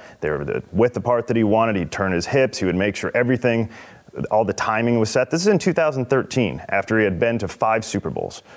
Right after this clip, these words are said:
Okay, now he's been to whatever it is, four or five more. This is the proper mechanics. That's all he cares about, working on how to be that consistent in exactly the same way every single time.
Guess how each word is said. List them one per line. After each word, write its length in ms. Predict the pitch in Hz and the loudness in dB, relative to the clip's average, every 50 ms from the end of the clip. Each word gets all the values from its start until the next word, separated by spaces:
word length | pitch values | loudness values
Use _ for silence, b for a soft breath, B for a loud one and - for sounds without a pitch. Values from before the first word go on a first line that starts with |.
| B B B | B B B
Okay, 180 | - 92 90 | 0 2 2
now 220 | 90 87 82 82 85 | 2 2 2 2 0
he's 180 | 85 80 - - - _ _ - | 0 -2 -6 -12 -20 _ _ 0
been 160 | 98 92 90 | 0 0 2
to 100 | 85 82 | 0 0
whatever 320 | 80 90 90 80 85 87 | 2 2 2 4 4 2
it 60 | 92 | 2
is, 100 | 85 76 | 2 0
four 220 | - - 95 95 87 | 0 0 2 2 2
or 60 | 82 | 2
five 280 | - 98 85 78 82 92 | 0 0 0 0 -2 -2
more. 220 | 95 87 69 - B B B B B B B - | -2 -2 -2 -4 B B B B B B B -4
This 320 | 104 104 139 196 - - | 0 2 2 2 2 2
is 240 | 165 170 139 120 113 | 2 2 4 2 2
the 140 | 101 120 113 | 2 2 2
proper 440 | 98 - - 131 127 127 - 123 117 | 2 0 -4 -4 -4 -2 -2 -2 -2
mechanics. 560 | 107 95 - - - 110 90 - - - - | -2 -2 -4 -4 -4 -4 -4 -4 -6 -10 -4
That's 200 | - 120 123 - - | 0 0 -2 -2 0
all 260 | - 127 131 143 143 | 0 2 4 4 4
he 100 | 135 131 | 2 0
cares 300 | - - - 104 101 85 | -2 0 2 2 2 2
about, 200 | 78 85 - - | 2 0 0 2
working 360 | 92 110 117 110 - 113 107 | 2 2 2 2 0 0 2
on 160 | 101 101 101 | 2 2 2
how 140 | 101 - 104 | 2 0 0
to 80 | 101 98 | -2 0
be 260 | 85 98 98 95 92 B B B B B B B _ _ - | 0 2 2 0 0 B B B B B B B _ _ -2
that 320 | 92 110 127 139 151 - | -2 0 0 0 -2 -2
consistent 500 | - 139 123 - - 110 - - 110 104 | -2 -2 0 2 2 0 2 2 0 2
in 80 | 95 92 | 2 0
exactly 480 | 90 82 - 101 107 104 110 - 127 | 0 0 2 2 2 2 2 0 0
the 80 | 113 113 | 0 0
same 340 | - - 113 104 107 110 101 | 0 0 0 2 2 2 2
way 220 | 87 85 90 90 - - | 4 4 2 2 2 0
every 240 | 113 104 98 101 | 0 0 0 -2
single 300 | 92 - - 101 95 85 | -2 -2 -2 0 0 0
time. 240 | - - 80 64 57 | 0 -2 -4 -4 -4